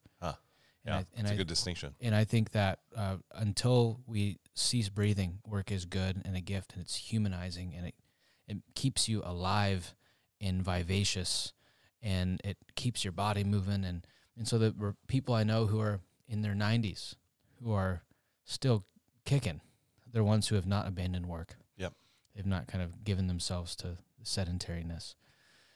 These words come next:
Speaker 2: And so even, like, the climate <laughs> crisis, I would say, you know, the, the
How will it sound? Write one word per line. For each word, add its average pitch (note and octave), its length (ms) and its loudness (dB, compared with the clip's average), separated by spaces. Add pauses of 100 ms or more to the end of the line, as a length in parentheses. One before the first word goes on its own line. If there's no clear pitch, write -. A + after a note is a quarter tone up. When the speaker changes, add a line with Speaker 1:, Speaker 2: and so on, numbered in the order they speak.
(180)
Speaker 2:
And C3+ 100 -2
so C3 100 4
even, D#3 200 6
like, A2+ 140 4
the G#2+ 80 -2
climate A2+ 300 2
<laughs> - 60 -4
crisis, - 440 -2
I A2+ 60 0
would A2 120 2
say, G2+ 300 2 (140)
you A#2 80 0
know, G#2+ 100 6
the, G#2+ 180 -4
the G2 160 0